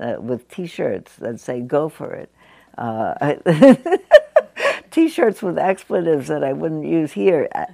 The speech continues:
or in an article about, uh, the future and what we could do with it. <laughs> That were remarkable.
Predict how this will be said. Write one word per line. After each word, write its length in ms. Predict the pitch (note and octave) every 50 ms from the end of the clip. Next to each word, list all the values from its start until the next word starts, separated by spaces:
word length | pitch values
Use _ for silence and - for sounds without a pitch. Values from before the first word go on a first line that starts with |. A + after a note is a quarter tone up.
| _
or 340 | - F3+ F#3+ F#3+ F#3 E3+ D3+ -
in 260 | - D#3 D#3 C#3+ C#3
an 160 | C#3+ C#3+ C#3
article 560 | C3+ C3+ C#3 C#3 D3 C#3+ - F3 C#3+ B2 C3+ - - - - - _ -
about, 640 | - D3 D3 D3 D#3 D3 C#3 C#3 C#3+ B2+ - - _ _ - -
uh, 460 | C#3 C3+ C3+ B2+ B2 A#2 F2+ E2+ F2 - - - - _ _ - - - - - - -
the 200 | - C#3 C3+ B2+
future 680 | - - F#3+ F3+ E3+ F3 - D#3+ A#2 E2 F2 A#2 - -
and 440 | - - - B2 A#2 A#2+ A#2+ C3 C#3+
what 140 | C#3+ C3 B2
we 100 | D3 C3
could 180 | - D3+ C#3+ D3+
do 200 | F3 F3+ A#3 G#3+
with 180 | G3 F3 -
it. 160 | A#3 A#3 - - - - - - - A4+ -
<laughs> 60 | - - C5 - - - - B4+ - - - E5 - - - - - - - - - D#4+ D4+ - - - - C#4+ - - - - - A#3+ - _ - - A#4+ G4+ - - - - -
That 140 | F#3+ - -
were 120 | A3 G#3+
remarkable. 880 | G3 G3+ G#3 G#3+ A3+ A3+ G#3 A#3 D4 - - D#4 C4 D3+ B2 A3+ B3